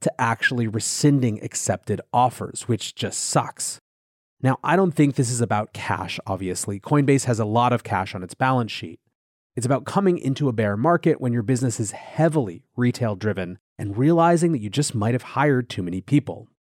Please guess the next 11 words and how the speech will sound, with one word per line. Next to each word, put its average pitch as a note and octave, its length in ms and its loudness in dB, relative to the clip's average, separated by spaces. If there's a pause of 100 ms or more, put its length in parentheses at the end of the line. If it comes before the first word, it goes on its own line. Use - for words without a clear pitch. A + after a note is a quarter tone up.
(260)
Still, A2 460 0
rescinding E3 560 2
accepted A#2+ 540 -2
offers G#2 480 0
is A2 240 -4 (120)
really A#2 480 0
tough, G#2 400 -2
and A2+ 200 -6
clearly D#3+ 520 4
Coinbase B2+ 560 -2
thinks A2+ 440 -4